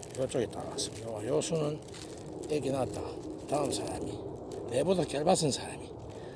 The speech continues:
두릅에 묻고 싶어 하신 분 와서 따라가게 놔두고 갑시다. 그리고, 하하,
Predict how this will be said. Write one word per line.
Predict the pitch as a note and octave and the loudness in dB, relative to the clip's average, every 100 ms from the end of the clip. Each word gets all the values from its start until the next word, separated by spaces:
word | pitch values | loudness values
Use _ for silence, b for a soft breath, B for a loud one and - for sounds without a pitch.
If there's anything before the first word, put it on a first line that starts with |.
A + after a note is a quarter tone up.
| B B B B B - - - | B B B B B -8 -8 -6
두릅에 | - E3+ G3 - - - - B B B - | 8 12 12 12 6 4 2 B B B 2
묻고 | - D3+ | 2 4
싶어 | C3+ - C3 A#2+ - - - - - B B B B - - - | 4 4 4 2 2 2 2 0 -2 B B B B -10 -10 0
하신 | C#3+ C#3 C#3 | 4 6 4
분 | A#2 G#2+ | 4 0
와서 | G#2+ A#2 - | 4 4 4
따라가게 | - C#3 A#2 A#2 G#2+ | 4 6 6 4 2
놔두고 | A2 B2 C3 A#2 - | 0 2 2 2 2
갑시다. | - - - - - - - - - - - - - - - - - - - | 2 2 0 -4 -4 -4 -4 -2 2 2 2 0 2 4 4 4 6 6 6
그리고, | C#3+ C3+ D3 F#3 F#3+ - - - - - - - - - - - - - - - - - - - - - - - F3 | 6 8 10 10 8 2 2 6 6 6 4 2 0 0 0 0 0 -2 -4 -4 -6 -6 -6 -6 -4 -4 -2 0 2
하하, | D#3 D3 - C3+ A#2 F2+ | 2 2 2 4 4 4